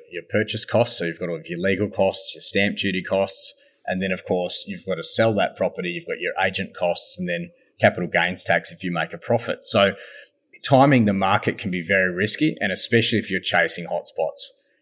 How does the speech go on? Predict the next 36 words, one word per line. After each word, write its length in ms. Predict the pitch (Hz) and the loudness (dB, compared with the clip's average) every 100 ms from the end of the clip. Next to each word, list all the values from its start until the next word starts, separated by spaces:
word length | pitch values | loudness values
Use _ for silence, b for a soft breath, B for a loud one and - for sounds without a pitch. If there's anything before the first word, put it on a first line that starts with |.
| _ 87 | _ 0
Um, 380 | 87 82 82 - | 2 0 -2 -6
it's, 360 | 92 - - | -6 -4 -6
you 180 | 87 76 | -8 -10
know, 200 | 85 87 87 - - _ _ | -6 -6 -6 -16 -20 _ _
if 120 | - 101 | -20 -10
you 60 | |
think 160 | 101 90 | -6 -2
about 180 | 87 85 | 0 0
a, 80 | 82 90 | -2 -6
a, 600 | 90 _ _ _ _ 82 | -10 _ _ _ _ -10
a 40 | - | 2
cat 260 | 104 - | 4 4
trying 200 | - 90 | 0 -2
to 80 | 87 | 0
chase 280 | - 85 - | 2 2 2
a 60 | |
laser 420 | 82 85 87 85 80 | 0 2 2 0 -2
or 60 | |
something 300 | - 90 87 | -2 -4 -4
around 220 | 85 87 | -2 -2
the 100 | 85 | -2
room, 200 | 85 85 80 | -2 -2 -2
you 80 | 80 | -8
can 160 | 87 | -6
see 200 | - 90 92 | -2 0 -2
you're 100 | 90 | -2
just 220 | 101 104 | -2 0
like 160 | 92 107 | 0 0
a 60 | |
crazy 400 | 90 110 110 101 | 4 4 6 2
person 340 | 92 92 - 92 | 2 2 0 -2
trying 180 | 98 90 | -2 0
to 60 | |
chase 280 | - 92 - | 2 2 2
the 80 | 90 | 0
hotspot. 440 | 95 - - 85 | 0 -2 0 -2